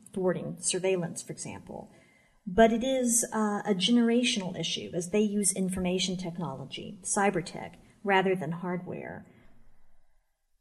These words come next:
Of those novels that do describe change or revolution in the world gone wrong, many reflect a shift in the kind of heroism and agency exemplified by the protagonists.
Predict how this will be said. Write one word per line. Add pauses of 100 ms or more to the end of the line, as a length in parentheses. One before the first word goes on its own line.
(200)
Of
those
novels
that
do
describe
change
or
revolution
in
the
world
gone
wrong, (560)
many
reflect
a
shift
in
the
kind
of
heroism (320)
and (100)
agency (320)
exemplified (300)
by
the
protagonists.